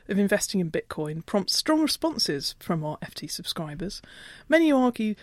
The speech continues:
that the highly volatile price of cryptocurrencies makes this more of a gamble than an investment. But others are intrigued by the technological possibilities of an anonymous international payment system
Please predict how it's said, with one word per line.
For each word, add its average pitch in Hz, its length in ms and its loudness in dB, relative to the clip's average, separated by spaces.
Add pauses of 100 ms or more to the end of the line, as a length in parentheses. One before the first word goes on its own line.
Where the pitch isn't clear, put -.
(100)
that - 100 -6
the 202 80 -4
highly 190 260 0
volatile 180 540 2
price 330 500 -2
of - 100 -10
cryptocurrencies 160 1000 -6 (300)
makes 208 300 2
this - 300 0 (180)
more 196 240 2
of 160 60 -4
a 160 60 -4
gamble 247 600 2 (100)
than 180 160 0
an 170 120 0
investment. 180 600 0 (240)
But - 160 -2
others 359 300 4
are 262 100 6
intrigued 254 480 0
by 170 120 -2
the 175 80 -8
technological 196 680 0
possibilities 170 840 -4 (440)
of 160 100 -2
an 147 80 -8
anonymous 208 720 4 (160)
international 196 540 0
payment 359 380 -4
system 156 400 -4